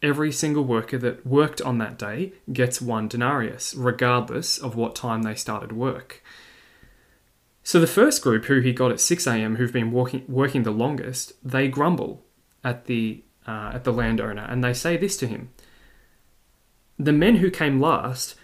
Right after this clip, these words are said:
have done only one hour, and you have treated them the same as us, though we have done a heavy day's work in all the heat." So basically they think he's being unfair, and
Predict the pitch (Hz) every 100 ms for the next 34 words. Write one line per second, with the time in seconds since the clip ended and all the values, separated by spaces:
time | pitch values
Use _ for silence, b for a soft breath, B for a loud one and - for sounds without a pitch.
0 | b 143 127 127 127 151 165 185 151 143
1 | 151 135 57 - - 131 135 185 185 170
2 | 156 139 135 139 139 - 107 110 151 135
3 | - - - b - 131 120 113 165 185
4 | 135 123 107 117 117 156 156 123 113 113
5 | 120 147 101 - 135 123 113 104 147 139
6 | - - _ _ _ _ _ _ _ _
7 | - B B B - - 143 220 240 233
8 | 196 135 123 139 131 123 127 117 120 120
9 | - 127 107 113 131 131 131